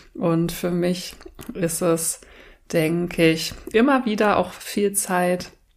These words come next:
mit, ähm, der Praxis zu verbringen. Und ich kann mir auch sehr gut vorstellen, mal für längere Zeit in einen Ashram oder Ähnliches zu gehen. Und ich werde bestimmt immer wieder regelmäßig auch für kurze Zeiten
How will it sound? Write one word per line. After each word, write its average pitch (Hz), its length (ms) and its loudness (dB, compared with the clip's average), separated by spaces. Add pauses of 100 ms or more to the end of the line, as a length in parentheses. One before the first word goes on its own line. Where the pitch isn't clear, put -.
(100)
mit, 175 760 -2
ähm, 175 320 -2
der 156 260 2
Praxis - 460 -4
zu 165 120 -2
verbringen. 233 540 2
Und 185 140 0
ich 185 120 -6
kann 175 120 -2
mir 175 100 0
auch - 60 -2
sehr 202 220 2
gut 220 120 2
vorstellen, 190 640 2
mal 170 200 2
für - 160 -2
längere 196 420 0
Zeit 180 380 0
in 180 100 -4
einen 170 200 -2
Ashram 175 440 -4
oder 165 180 -4
Ähnliches 165 640 -6 (460)
zu - 240 0
gehen. 202 380 2
Und 165 120 -2
ich 175 140 -8
werde 156 160 -4
bestimmt 170 400 -4
immer 170 260 -4
wieder 190 380 0
regelmäßig 175 640 -2
auch - 100 -6
für - 160 -10
kurze - 460 0
Zeiten 185 560 -6